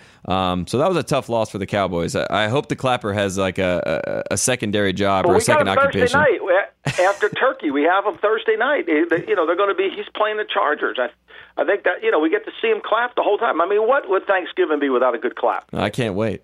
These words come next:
Speaker 1: I can't wait. Hopefully he's just, you know, eating pie and clapping on the sideline, 'cause that's pretty much all he's doing at this point. It's just clapping and smiling, and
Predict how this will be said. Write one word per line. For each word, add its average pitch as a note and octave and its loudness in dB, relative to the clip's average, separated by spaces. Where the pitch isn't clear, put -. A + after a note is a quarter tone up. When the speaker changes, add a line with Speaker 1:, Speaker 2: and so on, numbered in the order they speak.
Speaker 1:
I F#2+ -4
can't G2+ -4
wait. G#2+ 0
Hopefully D3 0
he's G#2 -4
just, A2 -2
you G2 -2
know, G2 0
eating G#2 -2
pie A2 0
and G#2 -2
clapping G#2+ -2
on G2+ -4
the F#2+ -4
sideline, G2 0
'cause G2 -4
that's A2+ -2
pretty D#3 -2
much C3+ -2
all B2+ 2
he's A2+ 0
doing A#2 0
at G2 -2
this G#2 0
point. F2+ -2
It's - -8
just G2 -4
clapping A2 -2
and F#2 -4
smiling, G#2+ 0
and F2+ -2